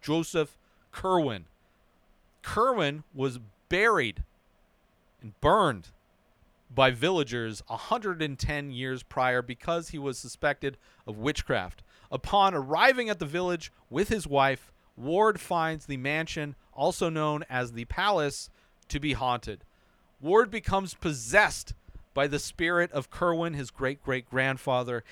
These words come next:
and begins to carry out the evil sorcerer's plans to seek revenge on the descendants of those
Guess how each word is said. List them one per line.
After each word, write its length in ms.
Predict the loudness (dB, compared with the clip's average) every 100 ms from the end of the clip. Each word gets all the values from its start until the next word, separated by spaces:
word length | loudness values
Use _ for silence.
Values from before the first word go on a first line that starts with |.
| -10
and 140 | -6
begins 480 | -6 -2 0 0 -2
to 120 | -8
carry 500 | -6 -4 -2 0 2
out 320 | 4 2 -2
the 160 | -12 -14
evil 400 | -4 -4 0 0
sorcerer's 640 | -2 -2 -2 -2 -4 -6 -6
plans 600 | -8 -4 -2 -2 -6 -16 -20 _ -10
to 140 | -8
seek 340 | -6 -6 -2
revenge 720 | 0 0 2 2 0 -6 -12 -16 _ _ _ _ _ _ _ _
on 260 | 2 2 2
the 140 | -4
descendants 800 | -4 -6 -4 0 2 2 -2 -4
of 220 | -10 -4 0
those 480 | 2 2 -2 -8